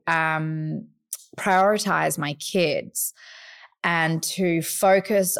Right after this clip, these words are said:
on meeting their needs first and making sure they're okay and what's their schedule.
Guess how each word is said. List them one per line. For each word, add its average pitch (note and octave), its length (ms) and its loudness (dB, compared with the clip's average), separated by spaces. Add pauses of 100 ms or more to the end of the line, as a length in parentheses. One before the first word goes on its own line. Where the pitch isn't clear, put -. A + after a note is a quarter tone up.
on E3 320 2
meeting E3 400 0
their F3 240 2
needs F#3 400 0
first E3+ 500 4
and D#3 100 -4
making E3 240 -2
sure D#3 280 -2
they're F3+ 360 4
okay E3 480 0
and D3+ 160 -2
what's - 280 -2
their F3+ 200 2
schedule. E3 800 0